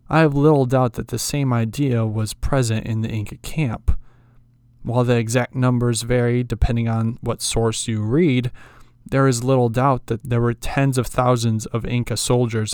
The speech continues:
at Cajamarca. That force, while a fraction of the entire Inca army, since many were at Cuzco at this time, was meant to intimidate the conquistadors,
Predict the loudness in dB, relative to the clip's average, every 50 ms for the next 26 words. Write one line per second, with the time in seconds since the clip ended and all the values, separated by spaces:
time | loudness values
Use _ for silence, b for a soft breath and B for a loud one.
0 | -8 -6 -4 -4 -4 -4 -6 _ -6 -4 -4 -4 -4 -4 -4 -2 0 0 0 -2
1 | -2 -4 -6 -6 -6 -12 -16 -20 -20 _ _ _ _ _ _ _ _ _ _ _
2 | _ _ _ _ _ _ -4 0 0 0 0 -4 -6 0 2 4 4 4 4 2
3 | 0 -6 -8 B B B B B B B B 2 4 4 4 4 2 0 -2 -4
4 | -2 -2 -4 -4 -2 -2 0 0 0 0 0 0 0 0 0 0 -2 -2 -4 -2
5 | -2 0 0 0 -2 -2 -6 -6 -6 -8 -6 -2 0 0 2 2 0 0 -2 -4
6 | b b b b b b b b _ -8 -6 -6 -6 -4 -4 -2 0 0 0 0
7 | 0 -2 -2 -2 -4 -4 -4 -6 -10 _ _ -8 -6 -2 0 0 0 0 -2 -4
8 | -4 -4 -4 -4 -6 -6 -8 -6 -6 -6 -6 -6 -4 -4 -4 -4 -6 -8 -10 b
9 | b b b b b b b b b b b b 2 2 2 2 2 0 0 4
10 | 4 4 4 6 2 2 -2 -6 -2 0 0 2 2 2 2 0 -2 -2 -4 -8
11 | -6 -2 -2 -2 -2 -2 -2 -2 -2 0 0 -2 -2 -2 -2 -4 -4 -4 -6 -8